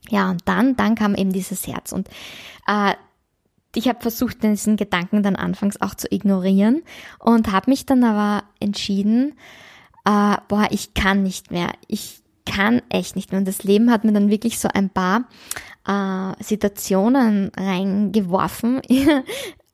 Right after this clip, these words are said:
um, um mir diese Entscheidung leichter zu machen. Also da hat mich wirklich aufgefordert, „Komm, tu's jetzt einfach.“ Also so wie das Sprichwort ist, äh, „Folge den Zeichen, die dir das Leben einfach bietet.“ Und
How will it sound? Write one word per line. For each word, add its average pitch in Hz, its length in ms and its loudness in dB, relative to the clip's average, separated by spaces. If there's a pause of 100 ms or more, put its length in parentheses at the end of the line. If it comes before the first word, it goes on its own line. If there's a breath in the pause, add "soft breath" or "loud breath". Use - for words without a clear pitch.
um, 226 300 4
um 220 280 4
mir 220 120 4
diese 208 200 2
Entscheidung 202 500 2
leichter 202 420 0
zu - 120 -6
machen. 190 280 -4
Also 208 200 -2
da 196 160 -4
hat 214 180 0
mich 196 400 0
wirklich 233 440 -2
aufgefordert, 175 680 -4 (280 soft breath)
„Komm, 190 320 2 (420 soft breath)
tu's 233 300 2
jetzt - 240 -2
einfach.“ 165 420 -6
Also 190 200 -2
so 208 260 0
wie 226 60 2
das 214 160 2
Sprichwort 220 580 -2
ist, 220 340 0 (340 loud breath)
äh, 190 360 2 (320)
„Folge 190 460 2
den 196 240 2
Zeichen, 202 720 0 (960 loud breath)
die 208 160 0
dir 214 100 2
das 196 240 0
Leben 180 320 2
einfach 175 380 -2
bietet.“ - 680 -4
Und 190 380 -4